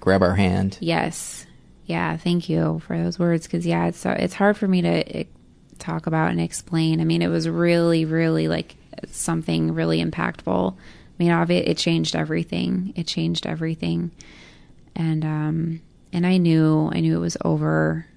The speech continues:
Speaker 2: Um, I didn't know how. Obviously, I had, like, a long road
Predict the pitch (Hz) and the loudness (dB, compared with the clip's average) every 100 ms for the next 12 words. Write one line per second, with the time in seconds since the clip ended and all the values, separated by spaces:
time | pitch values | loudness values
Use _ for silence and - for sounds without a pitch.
0 | - - - 156 156 - 170 170 165 160 | -20 -14 -6 -4 -2 0 2 2 2 0
1 | - 165 165 156 156 170 170 165 160 170 | 0 4 6 6 6 4 0 0 0 0
2 | 170 156 165 170 175 160 156 156 156 151 | 0 0 -2 -2 -2 0 0 0 0 0
3 | 156 156 160 160 | 2 2 2 -2